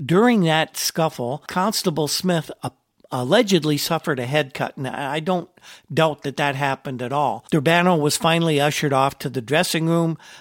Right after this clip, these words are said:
Marley's coach, uh, Gus Bodner was somehow involved.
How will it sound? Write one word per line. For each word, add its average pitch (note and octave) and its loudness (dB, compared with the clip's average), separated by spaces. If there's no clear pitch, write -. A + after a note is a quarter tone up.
Marley's D#3 0
coach, D#3 0
uh, B2+ -4
Gus A#2 0
Bodner E3 0
was D#3 -2
somehow D3+ 0
involved. D3 0